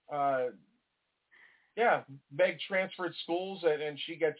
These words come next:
to be the, uh, she gets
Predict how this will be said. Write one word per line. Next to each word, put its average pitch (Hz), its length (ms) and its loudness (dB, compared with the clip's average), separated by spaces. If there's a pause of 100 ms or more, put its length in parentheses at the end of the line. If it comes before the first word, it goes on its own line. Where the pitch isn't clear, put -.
to 156 60 -4
be 151 260 -8
the, 147 420 -8
uh, 135 160 0 (2000)
she 190 140 -6
gets 185 220 2